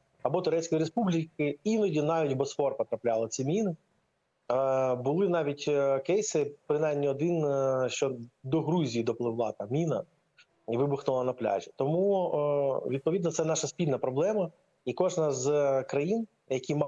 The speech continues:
мають вихід до Чорного моря, вона в своїх територіальних водах, відповідно,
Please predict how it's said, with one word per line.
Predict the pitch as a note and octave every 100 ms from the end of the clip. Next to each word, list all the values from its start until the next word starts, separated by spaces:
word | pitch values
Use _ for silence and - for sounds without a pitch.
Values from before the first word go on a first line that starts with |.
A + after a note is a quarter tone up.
| -
мають | D3 B2+ C#3+
вихід | D3+ A#2+
до |
Чорного | - C#3+ C#3+ C#3+
моря, | F#3+ F#3
вона | C3+ D3
в | C#3+
своїх | - D3 C#3 - _ _
територіальних | D3 D#3 D#3 C#3+ -
водах, | F3 D#3 -
відповідно, | C3 C#3+ D3+ C3